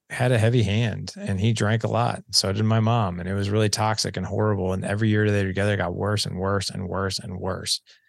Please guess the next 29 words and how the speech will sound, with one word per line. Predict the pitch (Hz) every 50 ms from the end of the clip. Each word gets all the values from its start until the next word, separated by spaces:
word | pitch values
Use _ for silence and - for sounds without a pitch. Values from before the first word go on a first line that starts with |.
| _ _ _ _ _ _ _ _ _ -
Finally, | 127 120 127 131 135 131
when | 127 123 117
I | 113 107
was | 101 -
ten, | - - 120 120 117
they | 120 117
got | 110 104 98
divorced | - 98 95 98 101 107 117 123 117 - - -
and | 107 104 95
he | 95 104
left. | 101 98 90 87 - - - - - _ _ _ _ _ _ _ _ _ _ _ _ -
Started | - - 139 139 147 139 123
asking | 120 127 120 - - 117
a | 110
lot | 113 113 110
of | 104 -
questions. | 113 110 113 110 - 104 98 95
Like, | 95 95 - 110
"Wait | 107 107 101
a | 98
second, | - 101 90 - - 98 92 - - -
this | 113 113
guy | - - 110 107
showed | 98 - 110 104 101
up | 98 95 -
when | 98
I | 92 87
was | 85 - -
four. | - 104 101 95 87 87 90 - -